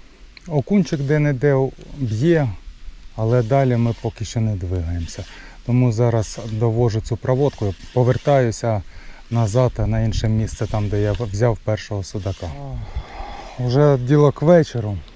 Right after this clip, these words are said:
Клювак майже немає, але тут хоп і сріз. От так от. Підійшла щучка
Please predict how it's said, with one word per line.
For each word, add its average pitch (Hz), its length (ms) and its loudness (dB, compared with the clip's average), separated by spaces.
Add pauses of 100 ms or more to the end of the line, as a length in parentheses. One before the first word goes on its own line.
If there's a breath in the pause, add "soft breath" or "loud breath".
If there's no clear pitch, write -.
(920 loud breath)
Клювак 139 360 6
майже 135 360 4
немає, 135 640 4 (640 loud breath)
але 139 480 6 (180)
тут 143 240 2
хоп 180 300 6 (2000)
і 190 120 8
сріз. - 640 -2 (1800 loud breath)
От 139 140 2 (120)
так 160 320 6
от. 139 100 -2 (2250 loud breath)
Підійшла 139 560 4
щучка 170 640 2